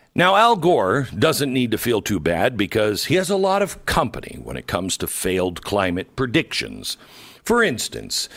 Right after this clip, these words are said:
uh, the American Enterprise Institute has put together an impressive list of doomsday predictions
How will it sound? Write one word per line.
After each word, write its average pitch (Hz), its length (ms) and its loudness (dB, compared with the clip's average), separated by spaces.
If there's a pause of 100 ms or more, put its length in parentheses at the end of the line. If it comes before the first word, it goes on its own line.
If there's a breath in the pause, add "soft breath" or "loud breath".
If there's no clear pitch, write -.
(220 loud breath)
uh, 92 380 0
the 120 360 -2
American 147 540 2
Enterprise 123 840 -2
Institute 92 720 -2 (380 loud breath)
has 131 280 0
put 262 220 0
together 95 600 0
an 85 240 -4
impressive 180 720 -2
list 107 420 -2
of 95 160 -2 (500 loud breath)
doomsday 135 600 2
predictions 95 840 -2